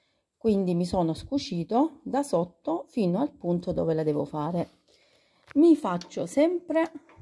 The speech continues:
la rifinitura. Se non avete taglia a cuci, lo fate a zig zag.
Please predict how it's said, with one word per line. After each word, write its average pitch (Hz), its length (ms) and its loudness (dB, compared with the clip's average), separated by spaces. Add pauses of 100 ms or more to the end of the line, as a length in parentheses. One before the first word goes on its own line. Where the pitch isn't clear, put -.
(140)
la 190 160 2
rifinitura. 165 1000 0 (420)
Se 202 140 2
non 196 180 4
avete 190 340 2
taglia 175 340 4
a 180 60 -4
cuci, 185 360 -6
lo 170 80 -6
fate 165 480 -4
a 165 160 -6 (100)
zig 165 300 -10
zag. 165 420 0